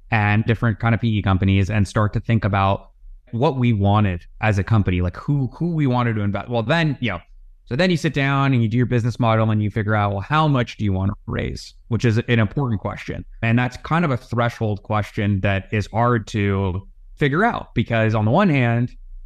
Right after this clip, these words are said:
you want to raise as much as possible because who doesn't, when you're looking at numbers, want that? You'd rather have thirty million dollars in the bank than three million dollars.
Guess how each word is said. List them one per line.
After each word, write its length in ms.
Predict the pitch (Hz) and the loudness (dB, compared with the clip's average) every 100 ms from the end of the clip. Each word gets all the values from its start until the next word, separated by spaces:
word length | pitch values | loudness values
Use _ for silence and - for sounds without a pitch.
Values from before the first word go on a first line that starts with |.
| - | -14
you 300 | 107 107 101 | -4 0 2
want 280 | 101 104 110 | 2 2 2
to 40 | 107 | 4
raise 300 | 110 113 101 | 4 2 2
as 80 | |
much 260 | 95 117 - | 2 0 -2
as 60 | 92 | -12
possible 580 | 87 87 - 151 202 - - | -14 -14 -2 -2 -2 -6 -4
because 580 | 98 98 95 90 - - - 113 | 0 2 2 0 -8 -20 -8 -2
who 160 | 127 113 | 2 4
doesn't, 380 | 104 92 107 - 113 104 104 | 4 2 0 -2 -6 -4 -4
when 240 | 110 101 | 0 4
you're 100 | 98 | 4
looking 280 | 101 101 98 | 2 2 2
at 80 | 101 | 2
numbers, 420 | 110 104 92 92 | 2 4 2 0
want 300 | 98 101 - - - | 0 0 -2 -8 -10
that? 180 | 73 - - - - - | -10 -12 -20 -20 -14 -2
You'd 200 | 107 104 | 0 2
rather 260 | 104 104 | 2 2
have 400 | 104 104 98 95 - | 2 2 2 0 2
thirty 180 | 196 151 | 2 4
million 260 | 120 113 | 4 4
dollars 260 | 107 104 101 | 4 2 2
in 80 | 104 | 2
the 60 | |
bank 240 | 95 107 107 | 2 0 -2
than 300 | 98 95 92 - - | -4 -4 -6 -10 -2
three 140 | 170 | 2
million 260 | 135 101 98 | 2 4 2
dollars. 460 | 92 98 139 175 | 0 -2 -2 -4